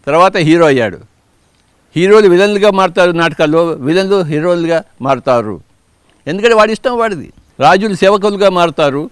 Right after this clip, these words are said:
సేవకులు మళ్ళీ రాజులుగా వస్తుంటారు. ఎవడి ఇష్టం వాడిది. ఈ జన్మ పరంపరలో ఓడలు బళ్ళు అవుతుంటాయి, బళ్ళు ఓడలు అవుతూ ఉంటాయి. "నేను గత జన్మలో ఒక తల్లిగా, ఒక పది మందికి తల్లిగా పుట్టాను, ఈసారి నాకు తల్లే వద్దే అబ్బా,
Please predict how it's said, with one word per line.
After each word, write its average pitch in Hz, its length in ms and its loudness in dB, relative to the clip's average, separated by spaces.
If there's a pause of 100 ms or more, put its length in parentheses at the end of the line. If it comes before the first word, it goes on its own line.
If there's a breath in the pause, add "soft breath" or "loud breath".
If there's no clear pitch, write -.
(180)
సేవకులు 190 320 -2
మళ్ళీ 180 180 -4
రాజులుగా 160 440 0
వస్తుంటారు. 117 460 -4
ఎవడి 147 300 0
ఇష్టం 214 240 -6
వాడిది. 160 380 -2 (1080)
ఈ 147 100 -2
జన్మ 175 260 2
పరంపరలో 185 500 0
ఓడలు 180 300 2
బళ్ళు 165 260 0
అవుతుంటాయి, 156 420 -2
బళ్ళు 151 220 0
ఓడలు 151 280 0
అవుతూ 135 220 -4
ఉంటాయి. 95 340 -8 (200)
"నేను 180 200 -2
గత 185 180 0
జన్మలో 208 420 0
ఒక 170 80 -4
తల్లిగా, 196 560 0 (300)
ఒక 143 200 -8 (580)
పది 170 180 2
మందికి 185 280 -4
తల్లిగా 185 360 0
పుట్టాను, 156 440 -2
ఈసారి 175 240 0
నాకు 170 120 -4
తల్లే 170 400 0
వద్దే 160 440 2
అబ్బా, 151 440 2